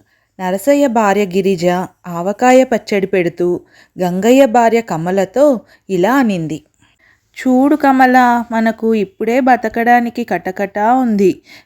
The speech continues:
రేపు మనకు పిల్లా జల్లా పుడితే ఈ చాలీ చాలని ఆదాయంతో ఇల్లు గడవడం ఇంకా కష్టమైపోతుంది." అప్పుడు కమల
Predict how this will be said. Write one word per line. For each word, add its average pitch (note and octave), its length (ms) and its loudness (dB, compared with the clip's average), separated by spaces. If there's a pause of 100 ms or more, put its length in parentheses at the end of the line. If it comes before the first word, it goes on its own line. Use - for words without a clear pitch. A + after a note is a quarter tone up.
(100)
రేపు F#3 220 -2
మనకు F3+ 380 -4
పిల్లా F3+ 420 0
జల్లా A#3 400 2
పుడితే A3+ 720 -2 (320)
ఈ G#3+ 120 -8 (100)
చాలీ F#3 300 0
చాలని B3 540 0
ఆదాయంతో F#3+ 800 0
ఇల్లు G3+ 320 0
గడవడం A3 540 -2
ఇంకా F3 360 -2
కష్టమైపోతుంది." A3 1200 -2 (760)
అప్పుడు B3+ 480 2
కమల G3+ 540 2